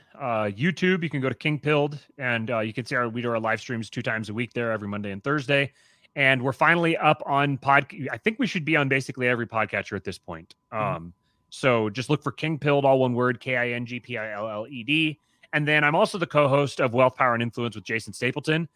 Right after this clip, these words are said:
Speaker 2: Great.
Speaker 1: And we have, we created a, a, it's, it's, it's not a social media platform. It's a community. We call it a community.
Speaker 2: Mm-hmm.
Speaker 1: It's for liberty-minded entrepreneurs, um, or really anybody. See, w-, we see everyone as entrepreneurs. Like,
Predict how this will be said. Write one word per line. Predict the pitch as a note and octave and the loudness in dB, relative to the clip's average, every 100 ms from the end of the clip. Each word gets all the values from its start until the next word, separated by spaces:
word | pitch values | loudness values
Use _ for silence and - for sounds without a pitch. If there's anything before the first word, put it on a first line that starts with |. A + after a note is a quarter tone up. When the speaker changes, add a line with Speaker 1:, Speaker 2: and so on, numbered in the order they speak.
| _ | _
Speaker 2:
Great. | - - - | -16 -14 2
Speaker 1:
And | D#3 D3 B2+ - _ - | 6 8 6 -2 _ -12
we | B2+ C#3+ F#3+ G3 F#3+ | -4 2 4 4 4
have, | C#3+ E3 C3 - | 4 4 2 -2
we | E3 D#3 | -2 -2
created | - E3+ E3 G#3+ F3+ | -2 2 4 6 6
a, | D3+ C3 A#2+ | 6 4 2
a, | B2+ A2 G#2+ _ _ _ _ _ | 2 0 -2 _ _ _ _ _
it's, | D#3 - D3+ | -10 -10 -12
it's, | - - | -14 -10
it's | E3 F3+ | -4 2
not | B3 | 4
a | |
social | G3 G3+ D3+ | 4 2 2
media | D3 C#3+ | 2 4
platform. | C3+ B2+ C3+ | 4 2 2
It's | B2+ - | -2 -4
a | |
community. | - A#2+ A#2+ G2 | -8 -4 -2 -4
We | F2+ G#2+ | -6 -2
call | E3 | 0
it | |
a | D3 | 0
community. | - A#2 A2+ F#2 | -2 -2 -2 -2
Speaker 2:
Mm-hmm. | D3 | -6
Speaker 1:
It's | - | -8
for | - C3+ | -4 -2
liberty-minded | A#2+ D#3 F#3 F#3+ D#3 D3+ D3 | 2 2 2 2 2 2 2
entrepreneurs, | C#3 B2+ C#3 C3 A#2 B2+ F#3+ G#3 - _ _ _ - | 0 -2 -2 -4 -2 0 0 -4 -10 _ _ _ 2
um, | C3+ A2+ - | 2 4 4
or | F#3 | 6
really | D3 A3+ B3 E3+ | 8 8 6 6
anybody. | F3 F#3+ F3 D#3 B2+ _ _ _ - | 6 6 6 6 2 _ _ _ -4
See, | G3+ | -2
w-, | D#3+ D3+ C#3+ | 0 -2 2
we | G3 | 2
see | - A3+ | 2 2
everyone | E3 F3 D#3+ C3+ | 4 4 6 4
as | A#2+ C#3 | 2 0
entrepreneurs. | B2 - A2+ A2 F2 D#2+ | -2 -4 -8 -8 -8 -6
Like, | A#2 - | -8 -8